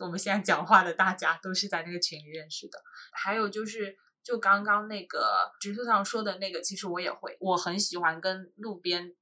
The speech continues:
的，就是比如说书店的店员、地铁站的保安、公司楼下的前台小姐姐、咖啡馆遇到的咖啡师傅，就我很喜欢跟这些人聊天。我发现这些人都很好聊，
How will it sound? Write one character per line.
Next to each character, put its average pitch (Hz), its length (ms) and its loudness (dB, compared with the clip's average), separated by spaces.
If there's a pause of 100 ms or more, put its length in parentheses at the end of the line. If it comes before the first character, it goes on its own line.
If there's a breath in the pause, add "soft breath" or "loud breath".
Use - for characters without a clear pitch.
的， - 300 -4 (340)
就 196 120 -10
是 185 180 -6
比 165 140 -10
如 151 160 -6
说 170 420 -4 (200)
书 - 200 0
店 226 160 2
的 185 80 -2
店 185 260 0
员、 151 320 -8 (180)
地 233 120 -2
铁 214 160 0
站 190 260 6
的 156 140 2
保 151 220 6
安、 160 340 6
公 202 180 -2
司 202 140 -4
楼 175 160 2
下 185 260 6
的 - 400 0 (140)
前 175 240 0
台 160 420 4
小 165 260 4
姐 175 200 -2
姐、 - 340 -8 (100)
咖 214 200 8
啡 214 160 2
馆 170 240 4
遇 190 40 0
到 196 200 4
的 190 100 4
咖 202 220 10
啡 208 180 4
师 208 240 4
傅， 185 140 -6
就 208 140 2
我 202 60 2
很 202 160 4
喜 220 100 0
欢 170 100 2
跟 190 120 -4
这 202 120 0
些 190 180 -4
人 151 220 -4
聊 143 220 -4
天。 - 320 -14
我 180 140 0
发 220 220 8
现 254 200 -2
这 233 120 -4
些 247 80 2
人 196 260 0
都 233 140 2
很 185 240 -4
好 196 220 8
聊， - 120 -4